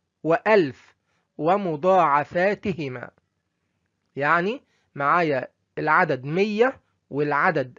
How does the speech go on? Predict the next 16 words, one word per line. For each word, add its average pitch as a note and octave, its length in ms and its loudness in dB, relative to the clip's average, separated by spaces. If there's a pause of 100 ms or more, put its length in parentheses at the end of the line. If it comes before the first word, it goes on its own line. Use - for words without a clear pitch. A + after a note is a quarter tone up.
ألف C4+ 420 -2 (280)
والمضاعفات F3 1200 0 (240)
بتاعتهم. C#3 500 -2 (220)
تعالوا A#3 300 0
نشوف A3 260 -10
مع F3+ 160 0
بعض F#3+ 280 2
الأمثلة G3+ 600 -2 (380)
اللي F#3 140 -4
موجودة E3+ 400 0
قدامنا. B2+ 500 -6 (600)
في - 120 -12
المثال D#3+ 680 -2 (100)
الأول C3+ 520 -2
بقول: G#3+ 460 -4 (840)
"قرأت F3 440 2